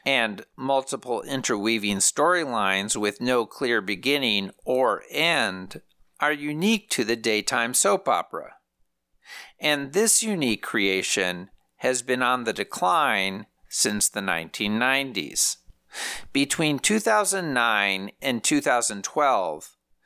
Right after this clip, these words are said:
four long-running soaps were canceled,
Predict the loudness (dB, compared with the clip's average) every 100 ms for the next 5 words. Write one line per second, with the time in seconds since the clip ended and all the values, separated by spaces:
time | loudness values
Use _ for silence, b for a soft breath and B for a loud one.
0 | B B B 0 2 4 4 2 0 0
1 | 0 0 0 0 0 0 2 4 2 -2
2 | -2 -2 -4 -4 -4 -2 0 0 0 0
3 | -2 -6